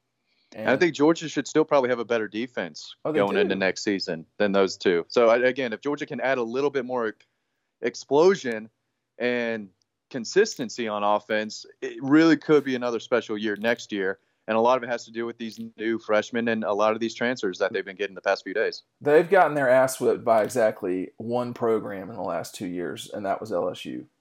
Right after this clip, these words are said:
Speaker 2: twice. All the other games they played, whether you're talking about Texas or Alabama or the South Carolina game, those were all one-score games at the end of the game. And, you know, the, the thing that L S U has had the entire time,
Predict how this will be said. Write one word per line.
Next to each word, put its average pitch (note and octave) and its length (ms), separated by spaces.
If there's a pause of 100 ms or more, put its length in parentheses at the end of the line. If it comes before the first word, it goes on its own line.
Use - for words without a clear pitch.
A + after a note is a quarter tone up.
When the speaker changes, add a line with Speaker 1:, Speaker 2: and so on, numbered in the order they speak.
(400)
Speaker 2:
twice. - 380 (800)
All C3 180
the E3 120
other E3 140
games C#3+ 300
they C3 140
played, B2 380
whether A#2 100
you're G#2+ 80
talking A2+ 200
about G#2 220
Texas C#3+ 400
or G#2+ 80
Alabama B2 800
or F2+ 160
the - 60
South A2+ 240
Carolina B2 340
game, C3 220
those C3+ 140
were B2 100
all F#2+ 100
one-score A2+ 460
games G#2 300
at - 80
the E2+ 80
end F2 100
of E2 60
the D#2 60
game. D2+ 260 (640)
And, A2 500
you B2 80
know, G#2 300 (320)
the, - 640
the A#2 220
thing F3+ 240
that B2+ 260
L C#3+ 160
S C#3 180
U C#3 120
has A#2+ 240
had B2+ 460
the A2 100
entire A2+ 440
time, A2+ 520